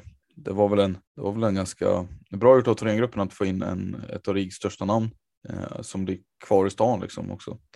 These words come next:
Kommer säkert kunna konkurrera och göra, konkurrera om en plats där. Det, det tar jag inte för omöjligt.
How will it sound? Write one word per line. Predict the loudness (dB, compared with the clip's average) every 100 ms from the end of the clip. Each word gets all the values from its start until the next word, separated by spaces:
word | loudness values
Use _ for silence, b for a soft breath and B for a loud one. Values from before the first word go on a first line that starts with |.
| b
Kommer | -4 -2 -2
säkert | 2 0 0
kunna | -8 -8
konkurrera | -4 -4 -4 0 2 4 2
och | 2
göra, | 2 0 -2
konkurrera | -6 -2 4 6 6
om | 4
en | 0
plats | -2 -4 -8
där. | -8 -8
Det, | -14 -10 -8 -10 -10
det | -2
tar | 2
jag | 2
inte | 0
för | -6
omöjligt. | -4 -4 -6 -12 -20